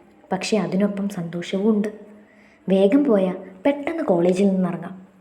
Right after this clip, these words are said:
അത് കഴിഞ്ഞൊരു ജോലി. പിന്നെ മഹേഷേട്ടൻ്റെ എൻ്റെയും കല്യാണം. ഇപ്പോൾ ആ ഒരു പ്രതീക്ഷയാണ്.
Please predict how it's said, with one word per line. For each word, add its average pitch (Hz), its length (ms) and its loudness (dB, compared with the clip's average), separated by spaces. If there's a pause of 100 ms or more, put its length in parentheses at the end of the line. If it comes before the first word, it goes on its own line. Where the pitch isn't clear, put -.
(100)
അത് 185 140 -2
കഴിഞ്ഞൊരു 190 340 2
ജോലി. 165 340 -4 (520)
പിന്നെ 302 180 4
മഹേഷേട്ടൻ്റെ 208 720 4
എൻ്റെയും 180 320 0
കല്യാണം. 160 440 -8 (560)
ഇപ്പോൾ 180 220 -2
ആ 175 140 0
ഒരു 208 200 2
പ്രതീക്ഷയാണ്. 180 720 -4